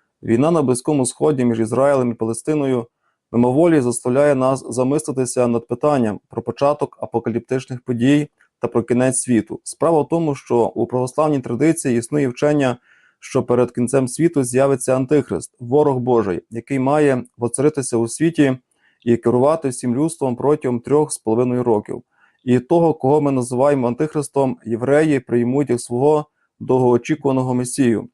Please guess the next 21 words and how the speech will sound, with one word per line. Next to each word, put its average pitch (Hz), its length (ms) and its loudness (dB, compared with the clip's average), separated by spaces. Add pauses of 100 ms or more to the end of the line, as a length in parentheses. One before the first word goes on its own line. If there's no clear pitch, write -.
(380)
Можливо, 160 460 4
багато 139 380 0
хто 147 200 0
і 143 40 0
не 135 140 -2
знає 139 300 0
про 127 140 -6
те, 151 300 2
що 127 400 0 (800)
ізраїльтяни 127 640 0
очікують 135 580 0
на 117 80 -2
свого 135 500 0 (100)
Месію 123 500 0
царя, 123 520 2
правителя, 143 640 2
який 117 240 -4
буде 131 240 -2
вести 147 480 2 (400)
переможні 143 600 0
для 123 320 0